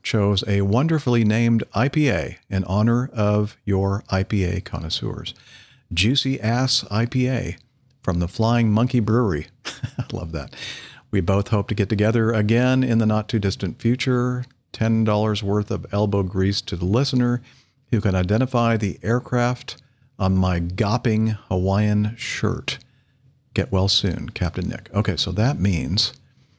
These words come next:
uh, let me, uh, share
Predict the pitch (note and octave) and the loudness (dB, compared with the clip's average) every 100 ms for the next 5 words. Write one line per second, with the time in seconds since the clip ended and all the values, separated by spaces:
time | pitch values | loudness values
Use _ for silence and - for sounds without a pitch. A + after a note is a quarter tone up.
0 | _ _ - - _ _ _ _ - F#2 | _ _ -20 -20 _ _ _ _ -6 -4
1 | F#2 F2+ F#2 - G2 F#2+ G2 G#2 - G2+ | -2 -2 -4 -4 -4 -4 -4 -6 -6 -6
2 | F#2+ F#2+ G2 G2 F#2+ - - B2 B2 B2 | -6 -6 -6 -8 -8 -6 -4 -2 0 -2
3 | A#2+ | -4